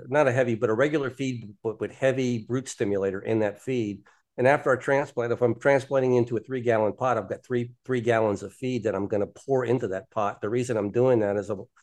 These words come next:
I'm flushing out anything that might be in that cocoa, and I'm trying to get that, that plant with a little extra root stimulation and all of that E C that it's used to. I want it completely,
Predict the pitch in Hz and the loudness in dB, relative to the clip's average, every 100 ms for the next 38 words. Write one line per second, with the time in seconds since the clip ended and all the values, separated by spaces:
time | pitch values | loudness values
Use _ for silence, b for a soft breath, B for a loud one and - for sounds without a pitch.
0 | b 107 - 135 139 151 127 110 117 139 | b -8 -4 -2 0 2 2 2 4 6
1 | 170 165 143 127 117 135 127 131 123 120 | 6 6 2 2 0 0 -2 -2 -2 -2
2 | 120 107 95 107 92 92 - _ _ _ | -4 -6 -6 -6 -6 -8 -14 _ _ _
3 | 104 101 - 123 120 113 117 - 110 - | -6 -4 2 4 4 2 0 -2 -4 -6
4 | - 101 - - 117 117 113 - 104 101 | -6 -4 -2 2 4 4 0 -8 -10 -6
5 | 107 131 147 - 143 131 127 - 123 123 | -2 0 0 0 -2 0 -4 -2 0 2
6 | 123 120 107 104 101 107 123 123 117 117 | 2 0 -4 -6 -4 0 2 4 2 0
7 | 120 - 120 104 98 - _ - 104 113 | -4 -6 -4 -4 -6 -10 _ -10 -6 -6
8 | - - 87 - _ 92 98 98 - - | -8 -8 -8 -10 _ -6 -4 -4 -8 -12
9 | - 123 131 135 113 113 107 | -6 -2 0 0 -2 -2 -2